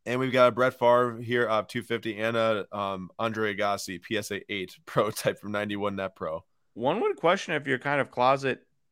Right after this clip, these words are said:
Speaker 2: Buccaneers fan.
Speaker 1: Get outta here.
Speaker 2: And if you're a
Speaker 1: No.
Speaker 2: closet Buccaneers fan, does that make you a closet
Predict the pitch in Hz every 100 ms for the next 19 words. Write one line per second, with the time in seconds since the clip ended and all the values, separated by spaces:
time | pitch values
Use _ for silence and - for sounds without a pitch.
0 | _ 113 117 117 117 165 - 82 69 -
1 | _ _ _ _ _ _ _ _ _ _
2 | _ _ - 226 117 123 120 113 107 95
3 | 87 - 131 143 - - 170 185 190 165
4 | 160 147 180 170 156 135 123 120 139 151
5 | 151 143 139 123 131 131 127 123 -